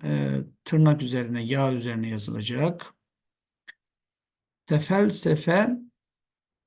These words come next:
yetefelsefu, yetefelsefune. Evet, hüme göre.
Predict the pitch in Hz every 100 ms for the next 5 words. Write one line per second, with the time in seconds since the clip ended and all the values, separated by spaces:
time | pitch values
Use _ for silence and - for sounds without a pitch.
0 | _ 139 139 151 - 180 175 160 - 135
1 | - - 175 214 262 - _ _ _ 151
2 | 151 160 156 175 175 - 160 156 156 185
3 | 185 190 190 185 160 110 - _ _ _
4 | _ _ _ _ _ _ _ _ _ -
5 | 110 104 104 - 147 139 123 120 113 123
6 | 170